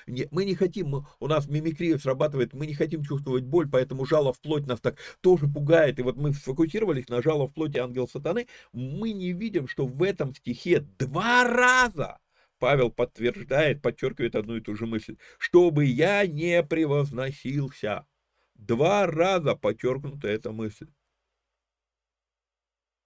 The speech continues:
Задумайтесь над этим. Это, это очень интересно. И, и во-, во-, во-, вот, вот на это нужно обратить внимание, что эти вещи происходят, ну, мы щас отвлечёмся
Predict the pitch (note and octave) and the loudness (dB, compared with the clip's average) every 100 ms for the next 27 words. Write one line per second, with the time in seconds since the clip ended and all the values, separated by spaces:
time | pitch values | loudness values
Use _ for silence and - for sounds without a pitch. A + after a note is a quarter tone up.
0 | _ _ G#2 G#2 C#3+ D#3+ - - F2 - | _ _ -8 -6 -6 -6 -10 -12 -12 -12
1 | - _ _ _ _ _ _ - G#2 C3 | -16 _ _ _ _ _ _ -14 -2 0
2 | C3+ C3 D3 D#3+ F3+ D3 A2+ G#2 - F#2 | 2 2 0 2 0 -2 -10 -10 -8 -8
3 | - _ _ _ - _ _ - C#3+ C#3+ | -8 _ _ _ -20 _ _ -2 -2 -2
4 | D#3 D3 D3+ D#3 C#3+ C#3+ C#3 C#3+ C#3+ D#3 | -6 -4 -2 -2 0 -2 0 -2 0 -2
5 | D3+ - D3 D#3 D#3+ F#3+ A3+ F3+ C#3 B2 | -2 -2 -2 0 0 2 2 0 -2 -4
6 | G#2 F#2 G2+ F#2+ F2+ F#2 E2+ - - - | -6 -4 -6 -6 -12 -12 -12 -12 -12 -2
7 | B2 D3+ D#3+ D3+ G3 - C#3+ B2 B2 - | 0 0 -2 0 0 0 -4 -2 -2 0
8 | F3+ A#2 - G#2+ A2+ - A2 A#2 B2 D#3+ | 0 0 -6 -10 -8 -8 -8 -10 -4 -2
9 | D#3+ C3+ | -2 -4